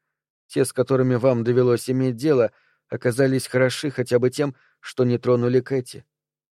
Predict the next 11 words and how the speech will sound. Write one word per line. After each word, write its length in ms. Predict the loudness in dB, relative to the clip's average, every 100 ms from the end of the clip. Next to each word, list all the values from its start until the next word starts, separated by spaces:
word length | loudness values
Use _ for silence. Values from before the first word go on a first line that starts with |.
| _
Трое 320 | -2 2 2
занимались 640 | 2 -2 0 0 0 -2 -2
мной, 400 | 0 0 0 -4 _ _ _
а 120 | -6
остальные 520 | -4 0 2 2 0 0
двое — 360 | 0 2 2
Сибил. 480 | 0 -8 -8 -10 -16 _ _ _ _ _ _
Я 160 | -8 -4
вообще 320 | -4 -4 -4
пользуюсь 420 | 2 2 4 0
популярностью. 840 | -2 -4 -2 0 -4 -8 -12 -20